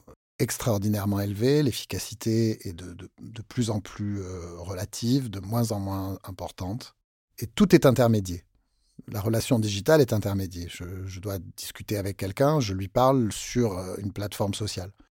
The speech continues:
Sur cette plateforme sociale, sur laquelle je lui ai demandé de venir me rejoindre,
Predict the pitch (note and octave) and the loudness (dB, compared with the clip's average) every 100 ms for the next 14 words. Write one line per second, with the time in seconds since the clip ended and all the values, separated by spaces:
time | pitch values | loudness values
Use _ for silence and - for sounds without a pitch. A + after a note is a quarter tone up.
0 | _ _ _ - - A2 - G#2+ - G#2+ | _ _ _ -10 -6 -4 -2 -2 0 0
1 | - G#2+ D#3+ E3+ E3 - - A#2 A2+ B2+ | 0 2 8 8 8 4 0 2 6 6
2 | A2 A#2 B2+ A#2+ C3+ C#3+ D3 D3+ C3+ A#2+ | 6 4 6 6 8 8 10 8 8 6
3 | B2+ C3 B2+ A2+ B2 A#2+ F3+ A#3 | 8 10 10 8 8 6 6 6